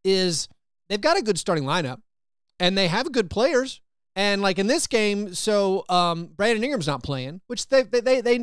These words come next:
you know, it's plug and play. Herb Jones is not available. They have this bounty of just, um, different options to go to. But they can pivot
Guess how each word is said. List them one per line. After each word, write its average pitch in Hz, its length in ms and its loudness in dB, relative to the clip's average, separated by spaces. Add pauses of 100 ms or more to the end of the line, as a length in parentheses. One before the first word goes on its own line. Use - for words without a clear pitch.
(100)
you 269 120 0
know, 233 80 6
it's 202 100 2
plug 254 260 2
and 247 120 -4
play. 269 180 2
Herb 226 240 2
Jones 262 260 0
is 226 120 -4
not 175 180 2
available. 139 480 -4 (400)
They 240 120 2
have 254 140 2
this 226 160 2
bounty 196 640 0
of 175 140 0
just, 151 320 -6 (640)
um, 160 340 0 (420)
different 226 320 4
options 214 460 -2
to 180 80 -6
go 208 280 0
to. 147 380 -4 (320)
But 196 160 -2
they 277 160 4
can 277 220 -8
pivot 233 400 0